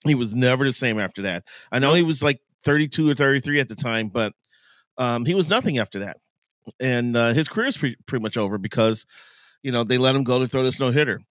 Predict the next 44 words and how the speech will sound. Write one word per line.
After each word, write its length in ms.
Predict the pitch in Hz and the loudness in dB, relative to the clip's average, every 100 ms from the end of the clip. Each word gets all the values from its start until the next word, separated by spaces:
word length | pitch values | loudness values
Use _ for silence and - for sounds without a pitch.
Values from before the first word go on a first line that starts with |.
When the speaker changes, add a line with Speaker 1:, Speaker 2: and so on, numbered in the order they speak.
| _ _ - 117 | _ _ -10 -4
Speaker 1:
Um, 460 | 113 110 110 107 - _ _ - | -4 -4 -6 -10 -14 _ _ -6
he 120 | 135 | 2
has 160 | 156 139 | 2 4
a 40 | |
no-hitter 400 | 156 151 160 131 - | 4 6 6 4 2
under 200 | 123 117 | 0 0
his 100 | 104 | -2
belt, 320 | 117 90 - _ | -2 -2 -4 _
so 140 | - | -6
he 60 | 123 | -4
says 200 | 123 117 | -4 -4
he 80 | 110 | -2
has 200 | 107 95 | -2 -2
that. 260 | 101 - _ | -6 -6 _
But 220 | 135 113 - - - | 0 0 -2 -16 -16
he 80 | - | -8
probably 260 | 120 165 185 | -2 2 2
would 120 | 143 | 2
have 100 | 110 | 0
liked 220 | 117 123 | -2 -2
to 60 | 113 | -4
have 120 | 101 | -2
been 180 | 113 107 | -2 -2
more 220 | 113 110 | -2 -4
effective 380 | 101 117 113 95 | -2 -4 -4 -8
as 80 | 85 | -12
a 60 | |
pitcher 280 | - 160 - | -6 -6 -6
for 100 | - | -12
a 60 | 95 | -6
couple 240 | 135 120 | -6 -6
more 140 | 95 90 | -8 -8
years 240 | 85 85 | -10 -12
at 120 | - | -14
least. 320 | 76 - - _ _ _ _ _ _ | -16 -16 -20 _ _ _ _ _ _
So, 260 | 165 156 - _ _ _ _ | -2 -2 -4 _ _ _ _
you 60 | 139 | 0
know, 200 | 139 131 | 2 0
Rocco 460 | 120 127 180 220 202 | -6 0 0 2 0
isn't, 260 | 170 165 - | 2 0 0
isn't 240 | 160 151 | -2 -2
the 60 | 127 | -2
only 180 | 131 143 | 0 0
manager 600 | 117 117 113 92 90 73 | 2 0 -2 -6 -12 -14